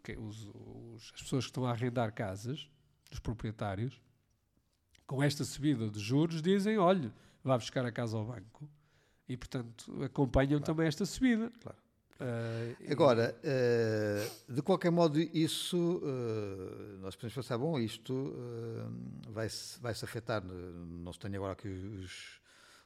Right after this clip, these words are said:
Speaker 2: os valores presentes, mas vai afetar umas, umas centenas de milhares de, de
Speaker 1: Famílias.
Speaker 2: famílias, eh, mas é para o bem porque vamos conseguir,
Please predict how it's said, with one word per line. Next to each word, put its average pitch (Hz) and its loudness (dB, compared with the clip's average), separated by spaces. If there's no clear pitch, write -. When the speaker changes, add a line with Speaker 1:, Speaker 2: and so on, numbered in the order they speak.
Speaker 2:
os 113 -8
valores 113 0
presentes, 113 -4
mas 98 -6
vai 104 0
afetar 104 -4
umas, 95 -8
umas 104 -6
centenas 104 -6
de 90 -10
milhares 104 0
de, 104 -6
de 104 -6
Speaker 1:
Famílias. 101 -2
Speaker 2:
famílias, 196 4
eh, 131 0
mas 139 8
é 151 6
para 147 8
o 139 12
bem 151 8
porque 151 -4
vamos 147 6
conseguir, 156 2